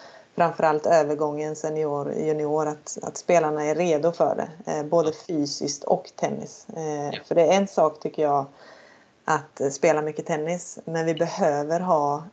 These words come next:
Speaker 1: eh, ett visst hjärta i en,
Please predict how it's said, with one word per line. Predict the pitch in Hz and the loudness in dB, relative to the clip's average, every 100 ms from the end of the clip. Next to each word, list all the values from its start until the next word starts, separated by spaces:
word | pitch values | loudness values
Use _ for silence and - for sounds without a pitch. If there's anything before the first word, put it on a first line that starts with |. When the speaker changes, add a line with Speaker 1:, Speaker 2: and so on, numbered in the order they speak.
| _ | _
Speaker 1:
eh, | - - - - - - - | -8 -6 -6 -8 -8 -10 -8
ett | - - | -6 -2
visst | 170 160 - | -2 -2 2
hjärta | 175 160 - - 160 165 170 - 170 | 4 2 -4 -4 -2 -2 -6 -12 -6
i | 165 | -4
en, | 160 160 156 156 | -4 -6 -8 -10